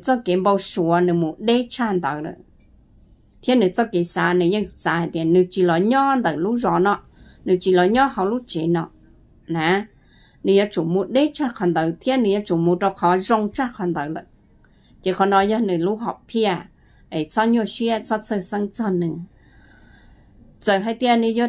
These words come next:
trâu cái chỉ chọ là thơ rau nữ tức trâu này ạ. Mà con đợi, ừ, dạ bao nữ tức bao, dạ cờ tia, nữ tức cờ tia này. Bây giờ mà một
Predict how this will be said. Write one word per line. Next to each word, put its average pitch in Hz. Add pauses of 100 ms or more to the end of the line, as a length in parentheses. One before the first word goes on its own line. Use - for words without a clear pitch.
trâu 269
cái 240 (180)
chỉ 196
chọ 196 (200)
là 196
thơ 247
rau 240
nữ 190
tức 240
trâu 262
này 190
ạ. 165 (1000)
Mà 214
con 226
đợi, 208 (840)
ừ, 240
dạ 202
bao 302
nữ 269
tức 294
bao, 311
dạ 202
cờ 180 (140)
tia, 214
nữ 233
tức 320
cờ 196 (140)
tia 190 (160)
này. 175 (120)
Bây 240
giờ 220
mà 180
một 180